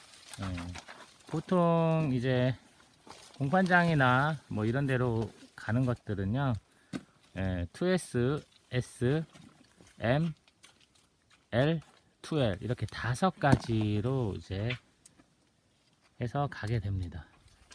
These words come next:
그 예전에는 이제 영 번, 일 번, 이 번, 삼 번, 사 번, 오 번, 육 번 이제 이런 크기로 했는데 이게 너무 이제 광범위해가지고요.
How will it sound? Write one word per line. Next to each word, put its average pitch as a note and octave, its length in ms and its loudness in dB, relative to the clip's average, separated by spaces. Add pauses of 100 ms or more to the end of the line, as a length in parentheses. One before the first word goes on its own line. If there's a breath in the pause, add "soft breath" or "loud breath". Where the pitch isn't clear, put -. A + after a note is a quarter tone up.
(400)
그 D3 120 2
예전에는 F#3 520 4
이제 C3+ 180 4
영 B2+ 180 4
번, C#3 180 2
일 B2 180 2
번, B2 180 4
이 A#2 160 2
번, A#2 220 2
삼 C3 260 2
번, A#2 180 2
사 B2+ 220 0
번, A2+ 260 2
오 A#2+ 120 2
번, A#2+ 200 4
육 A2+ 160 -2
번 G#2+ 280 0
이제 F2 320 -6 (500 loud breath)
이런 D#3+ 300 2
크기로 D#3+ 340 0
했는데 C#3 380 2
이게 G#2 180 0
너무 A#2+ 1000 2
이제 F2+ 360 -8 (1200 loud breath)
광범위해가지고요. A#2 1120 2